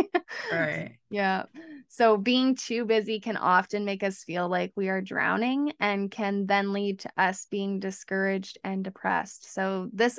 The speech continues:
Speaker 2: overwhelm can then further pull us in a downward spiral.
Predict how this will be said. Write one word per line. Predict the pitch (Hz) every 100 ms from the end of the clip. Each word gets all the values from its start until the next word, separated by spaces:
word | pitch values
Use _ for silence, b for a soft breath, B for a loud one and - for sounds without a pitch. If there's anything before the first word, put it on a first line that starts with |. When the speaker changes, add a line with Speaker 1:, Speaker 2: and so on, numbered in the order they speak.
| -
Speaker 2:
overwhelm | 214 214 208 185 185 190
can | 202 190
then | 185 180 185 190 _
further | - 185 185 196
pull | 196 - 190
us | 190 226 - - -
in | 180 185 185
a | 185
downward | 185 175 185 190 196
spiral. | - 180 185 - - 196